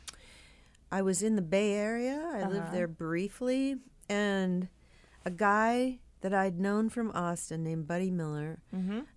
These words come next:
Speaker 1: um, formed, well, he had a country band, and in nineteen eighty, right around there,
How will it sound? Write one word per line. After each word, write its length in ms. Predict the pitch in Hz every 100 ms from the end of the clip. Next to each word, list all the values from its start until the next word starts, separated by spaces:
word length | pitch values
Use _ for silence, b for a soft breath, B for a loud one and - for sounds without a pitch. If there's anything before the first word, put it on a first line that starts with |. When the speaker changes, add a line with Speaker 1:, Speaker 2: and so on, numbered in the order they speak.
| -
Speaker 1:
um, 460 | 175 165 156 147 151 - _ - - - - - - - - - - - - - - - _ - -
formed, 600 | - - 208 214 208 190 -
well, 180 | 190 190
he 120 | 185
had 200 | 185 185
a 40 |
country 420 | 170 - 220 262 240
band, 540 | 185 160 147 143 151 - B B -
and 260 | 180 170 -
in 200 | - 175
nineteen 400 | 175 202 208 226
eighty, 540 | 190 180 180 170 165 -
right 160 | - 180
around 300 | 180 175 170
there, 320 | 160 156 151